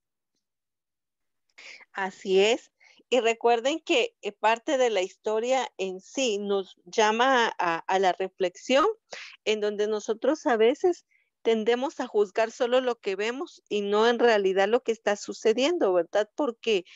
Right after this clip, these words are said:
eh, todos solo vemos en el instante lo que, que,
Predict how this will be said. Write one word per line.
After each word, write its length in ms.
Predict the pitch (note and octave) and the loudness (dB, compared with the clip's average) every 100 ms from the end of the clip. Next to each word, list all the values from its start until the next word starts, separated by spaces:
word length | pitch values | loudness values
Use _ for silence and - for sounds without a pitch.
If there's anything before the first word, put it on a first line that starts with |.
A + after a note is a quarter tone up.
| - - _ - | -20 -20 _ 2
eh, 360 | G3 F#3 F#3 - | 4 4 2 2
todos 340 | A3 A#3+ D4+ | 4 4 2
solo 300 | B3 A#3 A#3 | 0 2 4
vemos 380 | A#3 A#3+ C#4+ - | 4 2 -2 -2
en 160 | G#3+ | -2
el 140 | G3 F3+ | -2 -4
instante 560 | F#3 - A3+ A#3+ C#4 | -8 -2 -2 0 -2
lo 180 | A3 F#3 | -2 -2
que, 140 | - F3 | -6 -10
que, 200 | - | -10